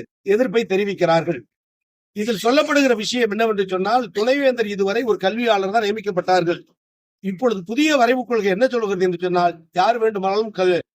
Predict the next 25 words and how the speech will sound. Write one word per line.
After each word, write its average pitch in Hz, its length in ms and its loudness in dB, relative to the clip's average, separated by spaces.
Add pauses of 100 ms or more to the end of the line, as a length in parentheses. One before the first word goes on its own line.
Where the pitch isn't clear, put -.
(100)
துணைவேந்தராக 208 600 2
வரலாம் 180 440 2
என்று 240 180 -4
சொல்லுகிறார்கள். 175 640 0 (720)
அத்தோடு 233 460 2 (540)
நுழைவுத் 302 400 2
தேர்வு 285 220 0
கிடையாது. 233 500 0 (480)
இப்பொழுது 277 380 -2
நுழைவுத் 262 440 0
தேர்வு 233 220 2
உண்டு. 190 320 0
நுழைவுத் 226 380 0
தேர்வு 214 180 0
என்பது 220 320 -2
இடைநிற்றலை 233 640 0 (320)
ஊக்கப்படுத்தும். 226 720 0 (520)
கலைஞர் 226 340 2
காலத்தில் 214 420 2
பொறியியல் 226 420 2
பாடப்பிரிவுக்கு 202 640 0
நுழைவுத் 226 340 0
தேர்வை 208 220 -2
ரத்து 220 280 -6
செய்தார். 202 420 0